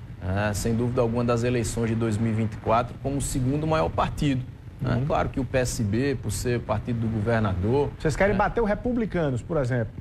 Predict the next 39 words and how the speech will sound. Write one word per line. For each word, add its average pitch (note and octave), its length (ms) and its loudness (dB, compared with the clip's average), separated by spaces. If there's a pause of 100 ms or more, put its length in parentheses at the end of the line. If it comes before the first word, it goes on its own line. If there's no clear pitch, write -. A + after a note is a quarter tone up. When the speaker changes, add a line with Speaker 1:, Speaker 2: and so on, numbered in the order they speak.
Speaker 2:
e D#3+ 100 0
o C#3 200 0
Speaker 1:
É, B2+ 180 0
junto C#3 320 -2
com D#3 160 -2
Speaker 2:
progressista. D3 560 2
Speaker 1:
republicanos, D3 380 0
com C3+ 100 -4
progressistas, C3 840 0
eu C3+ 80 0
tenho C3+ 160 -2
certeza B2+ 580 0 (320)
que B2+ 100 0
União B2+ 280 4
Brasil B2+ 400 2
tem B2+ 200 -2
todas B2 500 0
as B2+ 320 2
condições B2+ 800 0 (360)
de A2 60 2
chegar A#2 360 4
como B2 200 0
essa A#2+ 200 0
segunda C3 440 2
força, A#2+ 480 0 (340)
né? G#2+ 140 0
Então, D#3 400 2
esse G#3+ 340 2
é G#3+ 40 4
a, G#3 300 0 (120)
essa F#3 340 0
é - 20 4
a F#3 80 2
nossa F#3 340 0
programação, E3+ 800 2
o D#3 60 2
nosso D#3 300 0
planejamento, C#3+ 840 2 (480)
é, B2+ 560 4